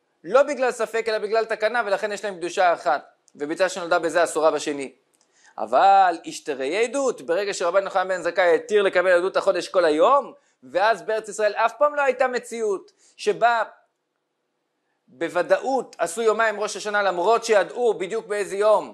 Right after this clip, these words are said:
למרות שידעו שאמור להיות ראש השנה ביום הראשון,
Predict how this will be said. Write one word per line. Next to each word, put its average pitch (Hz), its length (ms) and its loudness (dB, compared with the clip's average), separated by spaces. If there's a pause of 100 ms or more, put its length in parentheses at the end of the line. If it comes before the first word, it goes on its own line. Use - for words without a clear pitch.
(300)
למרות 190 240 0
שידעו 202 240 2
שאמור 196 400 0
להיות 202 240 -4
ראש 196 180 -6
השנה 196 200 -4
ביום 185 240 0
הראשון, 170 480 -2